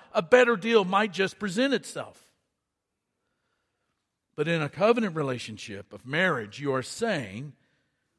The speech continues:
"Your needs as my spouse are more important than my needs." And I'm making you a promise about that. I mean, listen to the words of those vows.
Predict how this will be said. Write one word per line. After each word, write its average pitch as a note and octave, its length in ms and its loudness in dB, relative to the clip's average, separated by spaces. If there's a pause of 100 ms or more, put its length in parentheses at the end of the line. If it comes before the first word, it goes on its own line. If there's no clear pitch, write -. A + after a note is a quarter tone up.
(1900)
"Your G#3 320 2
needs C#3+ 440 -2
as C#3+ 280 -8
my E3+ 240 -4
spouse B2+ 760 -8 (320)
are D3 120 -8
more D#3+ 300 -6
important C#3+ 580 -8 (220)
than B2 180 -12
my C3 220 -8
needs." F2+ 520 -18 (1700)
And C3+ 160 -10
I'm F#3 300 0
making E3 300 -4
you D3 160 -6
a A2+ 60 -12
promise - 760 -14 (280)
about - 280 -20
that. - 80 -20 (1300)
I - 60 -12
mean, A3+ 160 2
listen C#4+ 280 -2
to E3 80 -10
the C#3+ 100 -10
words F#3+ 400 -2
of C#3 80 -12
those D#3 180 -6
vows. F#3 680 -10